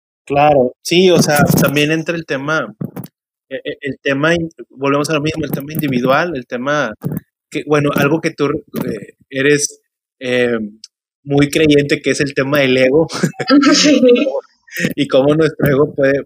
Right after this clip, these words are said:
Speaker 1: puede, en este caso, salir a brillar y en este caso puede,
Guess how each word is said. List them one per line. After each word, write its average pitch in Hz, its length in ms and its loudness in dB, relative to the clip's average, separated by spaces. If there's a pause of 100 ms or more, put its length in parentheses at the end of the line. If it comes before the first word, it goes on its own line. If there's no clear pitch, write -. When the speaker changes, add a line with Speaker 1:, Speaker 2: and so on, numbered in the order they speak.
Speaker 1:
puede, 285 280 2
en 254 240 4
este - 360 -6
caso, 143 240 0
salir 127 400 2
a 143 60 4
brillar 123 560 2
y 117 160 -2
en 101 120 -10
este 110 200 -10
caso 117 500 -8 (1400)
puede, 143 380 4